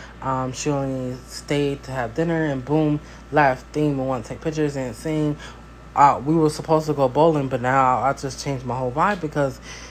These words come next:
you left. You didn't even say bye to me. You know what I'm saying? So I knew right then and there, I'm like, "You picked the man over our friendship. That's weird."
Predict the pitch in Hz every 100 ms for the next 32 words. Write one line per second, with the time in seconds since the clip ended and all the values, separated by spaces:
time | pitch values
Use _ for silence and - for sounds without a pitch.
0 | - - 135 135 143 170 131 110 - -
1 | - - - - - - 170 180 139 127
2 | 131 110 117 190 214 135 113 98 98 -
3 | - - - - - - - 170 175 170
4 | 175 170 165 - 151 147 147 - - -
5 | - - 156 190 185 180 175 160 160 160
6 | 160 175 196 175 151 - 147 151 175 160
7 | 139 120 123 123 139 147 143 135 131 127
8 | 127 123 120 117 - - - - 135 139
9 | - 147 147 - 113 107 - - - -
10 | 120 123 - - 147 147 120 107